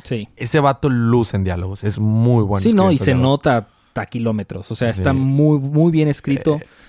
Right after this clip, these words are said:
Speaker 1: tiene un diálogo interno Superman muy chido que no puedo
Speaker 2: Sí, hay que leerlo.
Speaker 1: Totalmente.
Speaker 2: Ok.
Speaker 1: Y bueno, entonces, este, mientras peleaba, estaba recordando lo que sucedió con Lois y John,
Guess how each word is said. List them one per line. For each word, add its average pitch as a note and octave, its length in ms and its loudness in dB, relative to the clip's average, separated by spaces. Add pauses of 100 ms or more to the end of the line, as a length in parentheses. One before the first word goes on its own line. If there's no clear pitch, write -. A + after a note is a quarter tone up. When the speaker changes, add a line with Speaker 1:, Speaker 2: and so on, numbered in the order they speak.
(140)
Speaker 1:
tiene C#3+ 400 0
un C#3+ 500 -4
diálogo C#3 360 0
interno C3 340 -4
Superman B2 520 -6
muy C#3 380 0
chido C#3 360 -2 (180)
que A#2 100 -6
no A#2+ 260 -2
puedo A2 840 -2
Speaker 2:
Sí, C3 120 -4
hay A2+ 140 -4
que - 100 -4
leerlo. F#2 360 -4 (320)
Speaker 1:
Totalmente. A2 540 -6
Speaker 2:
Ok. G#2 220 -2 (1120)
Speaker 1:
Y D3+ 80 -2
bueno, B2+ 300 0
entonces, C3+ 640 -2
este, A#2 640 -4
mientras C3 420 -4
peleaba, D3+ 480 -2 (600)
estaba C#3 880 -2
recordando B2+ 560 0
lo C3 140 0
que A#2+ 100 -6
sucedió A2+ 380 -6
con B2 200 -4
Lois A#2 280 -2
y A2 80 -10
John, C#3 260 -6